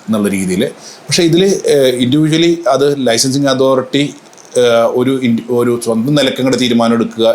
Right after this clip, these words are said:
എന്നുള്ളതല്ല അവിടെ. അവിടെ ഒരു അഡ്മിനിസ്ട്രേറ്റീവ് പ്രോസസ്സ് നടക്കുന്നുണ്ട്. അതായത്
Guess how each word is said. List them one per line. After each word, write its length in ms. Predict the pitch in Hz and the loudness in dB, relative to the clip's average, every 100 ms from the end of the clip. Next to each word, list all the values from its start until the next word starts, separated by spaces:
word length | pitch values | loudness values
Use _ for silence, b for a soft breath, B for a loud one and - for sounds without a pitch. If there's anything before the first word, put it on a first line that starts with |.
| 113 | 2
എന്നുള്ളതല്ല 440 | 110 107 101 90 80 | 0 2 0 -2 -4
അവിടെ. 180 | 78 135 - - B B B B | -6 -12 -14 -20 B B B B
അവിടെ 160 | 139 180 | -2 0
ഒരു 60 | 180 | 0
അഡ്മിനിസ്ട്രേറ്റീവ് 580 | 135 139 127 143 131 135 120 | 2 2 2 0 0 -2 0
പ്രോസസ്സ് 420 | 110 113 131 127 113 | 2 2 0 0 -2
നടക്കുന്നുണ്ട്. 460 | 92 98 87 76 - 101 | -2 -8 -10 -12 -6 -2
അതായത് 340 | 113 104 113 | 0 2 0